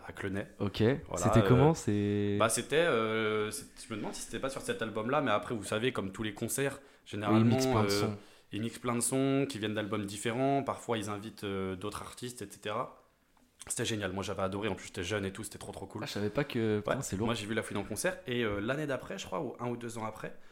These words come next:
Speaker 1: on devait retourner voir La Fouine qui passait au Lib-, non, qui passait, je sais plus dans quelle salle de concert de Rennes. On devait retourner voir La Fouine. Sauf que au moment où La Fouine, euh,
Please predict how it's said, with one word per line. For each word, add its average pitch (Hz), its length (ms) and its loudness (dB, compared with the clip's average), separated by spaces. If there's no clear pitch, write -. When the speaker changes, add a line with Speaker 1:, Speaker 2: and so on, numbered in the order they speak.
Speaker 1:
on 101 60 -2
devait 98 220 0
retourner 160 420 -2
voir 120 160 2
La 110 100 2
Fouine 113 280 -4
qui - 120 -14
passait - 240 -2
au 98 80 -2
Lib-, 143 460 -6
non, 113 160 -6
qui - 80 -20
passait, 135 640 -4
je 113 120 -8
sais 120 100 -4
plus 135 140 -6
dans 135 140 2
quelle 113 340 0
salle 120 180 2
de 110 60 -2
concert 107 320 -4
de 101 60 -4
Rennes. 135 260 -4
On 120 40 -8
devait 101 140 -4
retourner 131 320 -4
voir 117 140 0
La 113 100 -2
Fouine. 151 240 -6
Sauf 160 280 -2
que - 120 -6
au 107 280 0
moment 160 500 -2
où 151 200 2
La 127 180 -2
Fouine, 147 480 -2
euh, 98 800 -4